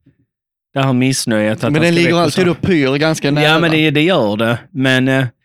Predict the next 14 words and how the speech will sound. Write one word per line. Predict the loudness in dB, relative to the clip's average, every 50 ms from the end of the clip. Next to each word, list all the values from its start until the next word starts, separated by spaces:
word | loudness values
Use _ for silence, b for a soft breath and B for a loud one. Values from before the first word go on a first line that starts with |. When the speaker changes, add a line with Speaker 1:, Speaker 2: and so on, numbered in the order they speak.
| _ _ _ -4
Speaker 1:
för | -2 0
min | 0 2 2 2 2 2
del | 0 0 0 0 -2 -4
så | -6 -6 -6
känns | -4 -2 -2 -2 -2 -4
det | -4
så | -4 -4 -4
här | -4 -4 -4
att | -6 -6 -6 -4
jag... | -4 -2 -2 -2 -2 -2 -4 -4 -8 _ _ _ _ _ _ _ _ _ _ _ _ _ _ _ _ _ _ _ _ _ _ _ _ _ _ -10
Det, | -4 -4 -2
det | -2 -2 -4
krävs | -4 -2 0 0 0 0 -2 -4 -4
mer | -2 -2 0 0 -2 -2 -4